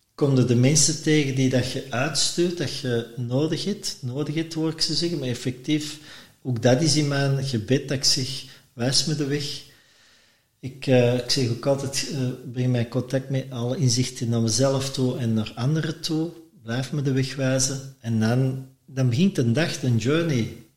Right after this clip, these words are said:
En die is toch vrij los in afspraken, in, je weet wel wat richtpunten. Eh, maar je zet hem ook niet voller dan voller, want dan is het soms vanuit angst van, "Ah, ik moet dat hebben," en echt durven vertrouwen.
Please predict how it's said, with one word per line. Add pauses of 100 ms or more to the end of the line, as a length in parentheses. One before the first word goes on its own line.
(160)
En
die
is
toch
vrij
los (200)
in
afspraken,
in, (320)
je
weet
wel
wat
richtpunten. (880)
Eh, (120)
maar
je
zet
hem
ook
niet
voller (140)
dan
voller,
want
dan
is
het
soms
vanuit
angst
van,
"Ah,
ik
moet
dat
hebben," (100)
en
echt (240)
durven
vertrouwen.